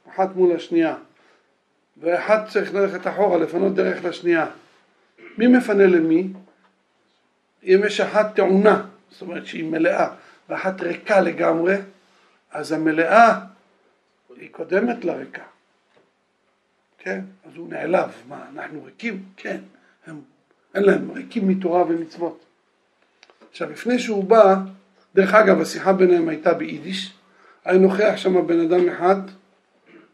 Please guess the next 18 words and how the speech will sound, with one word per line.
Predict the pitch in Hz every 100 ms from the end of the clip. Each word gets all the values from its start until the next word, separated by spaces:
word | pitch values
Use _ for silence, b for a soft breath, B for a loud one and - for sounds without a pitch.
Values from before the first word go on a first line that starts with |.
| -
בפגישה, | 160 156 - 160 175 208 202
שאחר | 185 -
כך | 190 180
סיפר | - - 208
סיפורים, | - - 185 226 190
סיפורים, | 190 - 208 247
אבל | 214 196
הוא | 196
לא | 214
הבין | 196 214 196
מילה | 190 202 190
אחת | 190 180 - b b b -
בכל | 156 196
השיחה. | 180 - 156 214
זה | - 175
היה | 190
יצחק | - - 190
נבון, | 180 156 165 135